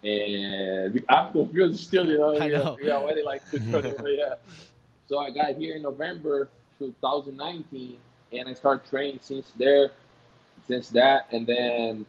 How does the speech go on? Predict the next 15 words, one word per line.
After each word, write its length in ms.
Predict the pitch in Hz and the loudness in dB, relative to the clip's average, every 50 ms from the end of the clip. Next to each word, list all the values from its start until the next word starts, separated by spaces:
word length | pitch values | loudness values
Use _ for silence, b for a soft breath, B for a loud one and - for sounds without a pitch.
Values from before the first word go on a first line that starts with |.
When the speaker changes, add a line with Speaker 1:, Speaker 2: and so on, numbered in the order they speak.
| _ _ _ _ _ _ _ _ _ _ _ _ _ _ _ _ - | _ _ _ _ _ _ _ _ _ _ _ _ _ _ _ _ 0
Speaker 1:
uh, 300 | 95 98 98 98 98 95 | 2 2 4 2 0 -2
I, 200 | 95 98 107 104 - - - | -4 -6 -8 -8 -10 -12 -14
I 60 | 107 - _ | -14 -12 _
feel 120 | - 135 131 | -6 -4 -4
already, 420 | 127 120 120 127 139 135 117 98 98 | -4 -4 -4 -4 -4 -4 -6 -8 -10
you 120 | 104 104 | -14 -16
know. 240 | 101 104 107 117 127 - _ - | -14 -10 -10 -10 -12 -12 _ -4
Uh, 240 | 101 98 98 98 98 - | -2 -2 -2 -2 -4 -2
coronavirus 720 | - 143 160 180 - 180 160 175 180 180 165 165 - - _ | 0 0 0 0 -2 -2 0 0 0 0 -2 -4 -8 -12 _
came, 280 | 156 156 160 160 147 - | -10 -10 -10 -10 -10 -8
but 260 | - 131 123 117 - _ _ _ _ _ _ _ - | -8 -8 -8 -8 -12 _ _ _ _ _ _ _ -12
I 80 | 110 | -12
kept 360 | 107 - 139 123 117 - _ | -8 -6 -8 -8 -8 -12 _
training, 300 | - 123 123 127 123 123 - _ _ _ _ _ _ - | -16 -16 -16 -16 -18 -20 -20 _ _ _ _ _ _ -14
and 640 | 101 98 98 95 95 95 92 92 92 90 90 87 | -10 -10 -10 -8 -10 -10 -10 -10 -10 -12 -12 -14